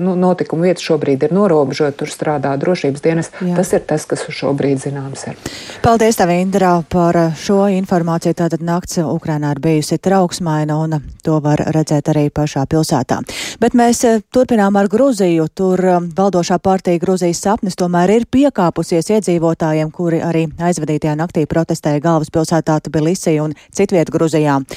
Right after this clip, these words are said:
Speaker 2: Partija ir paziņojusi, ka nevirzīs tā-, tālākai izskatīšanai parlamentā tā dēvēto ārvalstu aģentu likumprojektu, un par šo vairāk Uldis Česberis.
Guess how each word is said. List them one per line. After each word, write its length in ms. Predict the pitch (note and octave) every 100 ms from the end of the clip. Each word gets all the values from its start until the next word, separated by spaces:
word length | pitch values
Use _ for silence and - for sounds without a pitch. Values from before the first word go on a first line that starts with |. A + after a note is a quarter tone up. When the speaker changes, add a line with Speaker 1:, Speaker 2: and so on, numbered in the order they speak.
| - -
Speaker 2:
Partija 360 | - A#3 - E3
ir 60 | E3
paziņojusi, 500 | F3+ D#3+ D#3+ D3+ -
ka 200 | E3+ E3
nevirzīs 600 | F3 F3+ D3+ C3+ B2 -
tā-, 200 | D#3+ D#3
tālākai 500 | - D#3+ C#3+ C3 C#3+
izskatīšanai 580 | D3+ - - C3 C#3+ C3+
parlamentā 640 | - E3 D#3+ C#3 C3+ C3+
tā 180 | C3 D#3
dēvēto 560 | C#3+ D3+ C#3+ C3+ C#3 C3+
ārvalstu 560 | C3+ C3+ B2+ C3+ C3+ -
aģentu 500 | E3 E3 D3+ C#3 D3
likumprojektu, 720 | D3 D3 D3 C3 C#3+ C3+ -
un 120 | A3+ A3 - - -
par 180 | - E3
šo 340 | D3+ - D#3+
vairāk 460 | D3+ C3+ C#3 B2+ -
Uldis 240 | C3+ C3+
Česberis. 540 | - D3+ B2+ C3 -